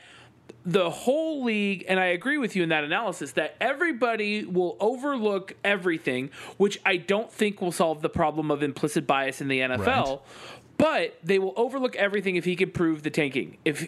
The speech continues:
Speaker 1: if Flores could come in and go, "Look, here's emails, here's witnesses, here's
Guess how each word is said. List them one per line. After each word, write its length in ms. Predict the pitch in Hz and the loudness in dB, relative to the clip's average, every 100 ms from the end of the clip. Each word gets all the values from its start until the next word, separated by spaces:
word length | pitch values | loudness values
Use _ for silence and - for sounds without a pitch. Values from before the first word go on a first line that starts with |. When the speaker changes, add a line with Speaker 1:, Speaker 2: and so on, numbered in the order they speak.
| - | 0
Speaker 1:
if 200 | 170 - | 0 0
Flores 480 | - 202 233 285 - | -4 0 0 0 -4
could 140 | 220 | 0
come 180 | 226 214 | 0 2
in 80 | 214 | 0
and 100 | 196 | 2
go, 100 | 170 | 2
"Look, 260 | 226 175 - - | 0 -4 -10 -8
here's 280 | - 262 214 | 0 0 0
emails, 480 | 214 214 180 143 139 | -2 2 2 0 -2
here's 220 | 208 170 | -2 2
witnesses, 560 | 190 190 196 196 165 - | 0 0 -2 0 -2 0
here's 420 | 190 180 165 | 0 2 0